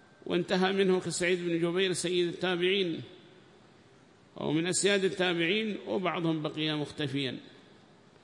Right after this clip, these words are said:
إلى أن فرج الله سبحانه وتعالى، فبلوى على الناس. هؤلاء المساكين لما نزلوا وراهم هربوا. انظروا إلى الحوثي الكلب هذا، إذا نزل إلى بلاد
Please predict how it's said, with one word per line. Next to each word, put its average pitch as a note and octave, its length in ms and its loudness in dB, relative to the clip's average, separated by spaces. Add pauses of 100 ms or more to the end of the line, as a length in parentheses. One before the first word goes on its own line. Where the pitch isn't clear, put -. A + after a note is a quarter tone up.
(240)
إلى E3 340 2
أن D#3+ 100 2
فرج C#3 380 -2
الله C3+ 220 -2
سبحانه A#2+ 720 -4 (180)
وتعالى، B2 540 -6 (1300)
فبلوى D3 460 -2
على A#2 200 -4
الناس. - 600 -10
هؤلاء F#3 400 0
المساكين E3 680 0
لما D#3 220 0
نزلوا C#3+ 580 -2 (340)
وراهم E3+ 500 2 (200)
هربوا. A#2+ 440 -2 (760)
انظروا E3 440 0
إلى C#3 140 0
الحوثي C3 480 0
الكلب B2 480 -4
هذا، B2 300 -2
إذا B2 220 -2
نزل B2 300 -4
إلى B2 240 -4
بلاد A#2 320 -4